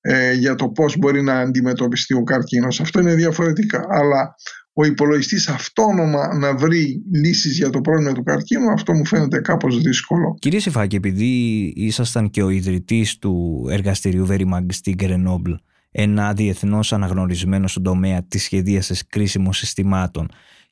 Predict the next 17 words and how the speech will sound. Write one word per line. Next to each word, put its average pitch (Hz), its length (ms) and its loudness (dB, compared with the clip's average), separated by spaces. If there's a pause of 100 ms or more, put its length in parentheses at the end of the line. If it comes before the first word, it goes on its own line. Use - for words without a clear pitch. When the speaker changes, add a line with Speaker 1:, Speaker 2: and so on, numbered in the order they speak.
(320)
Speaker 2:
θέλω 214 220 0
να 220 80 0
μας 156 240 -2
πείτε 110 320 0
λίγα 135 300 0
λόγια 113 340 0
για 110 140 0
το 123 140 -4
τι 185 160 -2
είναι 190 160 2
η 170 60 0
τεχνολογία 131 640 0
προγραμματισμού 104 880 0
συστημάτων, 92 840 -2
αυτό 101 160 -4
το 101 200 0
fly-by-wire, 92 1120 -2